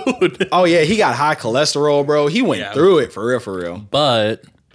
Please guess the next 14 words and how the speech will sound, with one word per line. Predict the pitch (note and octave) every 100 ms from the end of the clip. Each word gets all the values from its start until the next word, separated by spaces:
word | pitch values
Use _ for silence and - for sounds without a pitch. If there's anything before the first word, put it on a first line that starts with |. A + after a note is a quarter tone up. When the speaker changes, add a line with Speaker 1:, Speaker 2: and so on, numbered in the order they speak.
| - - - -
Speaker 1:
Anthony | C#3 C#3 C#3
Bourdain | A#2 A2+ G#2 G#2+ G#2+ G#2 G2 F#2
had | - A2+
a | G#2
show | - A2 G2+ G2+
called | G#2+ F#2+
No | G2+
Reservations, | G2 G2+ G2 F#2 F#2+ - A2+ G#2+ A2+ - -
Speaker 2:
Mm-hmm. | A2+ A2 A2+ C#3+
Speaker 1:
and | A#2+ A#2+
basically | A2 A#2 A2+ A2 A2+ G#2+
he | - A2
would | G2+ G2
just | - G2 - -